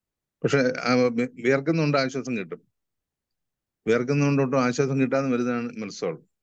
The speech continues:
വേറെ മെഡിസിൻസ് ഉണ്ട് എന്നാലും. അപ്പൊ അടുത്ത് രണ്ടാമത് എനിക്ക് പറയാനുള്ള ബെൽഡോണയാണ്. ബെൽഡോണ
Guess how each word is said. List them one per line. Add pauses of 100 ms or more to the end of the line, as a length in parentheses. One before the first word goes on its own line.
(1300)
വേറെ
മെഡിസിൻസ്
ഉണ്ട്
എന്നാലും. (2250)
അപ്പൊ
അടുത്ത്
രണ്ടാമത്
എനിക്ക്
പറയാനുള്ള
ബെൽഡോണയാണ്. (2000)
ബെൽഡോണ